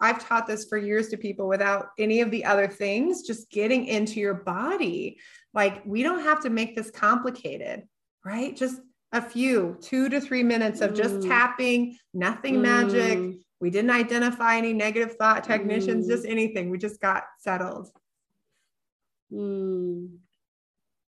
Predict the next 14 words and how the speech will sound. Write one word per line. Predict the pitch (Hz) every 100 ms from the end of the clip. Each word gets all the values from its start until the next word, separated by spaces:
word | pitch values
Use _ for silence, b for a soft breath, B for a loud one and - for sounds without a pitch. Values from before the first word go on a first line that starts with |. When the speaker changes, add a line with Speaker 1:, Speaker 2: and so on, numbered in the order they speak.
| _
Speaker 2:
A | -
bit | 208
more | 208 202
awake. | 196 185 180 - _ b b b b b b _
The | 233
thing | 226 359
is, | 381 330
embodiment | 262 214 190 208 202 220 254 262 262 254 196 -
is | 202
what's | 190 202 196 -
gonna | - 190 -
open | 196 190 196
us | 185 180 -
up | 185 -